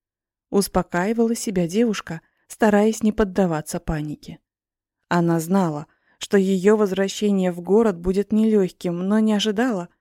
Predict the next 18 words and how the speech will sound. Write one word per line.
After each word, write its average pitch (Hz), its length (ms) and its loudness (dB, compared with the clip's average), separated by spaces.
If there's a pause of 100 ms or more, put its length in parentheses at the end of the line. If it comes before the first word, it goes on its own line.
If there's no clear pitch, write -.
(360)
что - 280 0
старые 180 600 2
страхи 214 500 -2
дадут 190 340 -2
о 196 40 -4
себе 180 300 -4
знать 190 260 -4 (120)
так 170 300 -4
быстро. 165 560 -8 (800)
Собравшись 175 720 0
с - 80 -10
мыслями, 180 540 -2 (240)
Анна 214 280 4
направилась 196 600 0
к - 120 -14
выходу 196 380 -2
с - 100 -8
вокзала. 175 600 -8